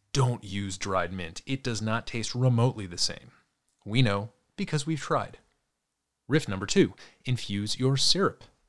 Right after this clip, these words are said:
with mint. This is gonna break a rule that we just made in <laughs> riff number one about kind of ripping up the mint leaves. But if, and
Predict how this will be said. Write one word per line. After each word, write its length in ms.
with 160
mint. 340
This 400
is 640
gonna 220
break 400
a 80
rule 420
that 260
we 600
just 400
made 340
in 80
<laughs> 0
riff 180
number 280
one 320
about 320
kind 160
of 60
ripping 320
up 120
the 80
mint 200
leaves. 300
But 160
if, 260
and 300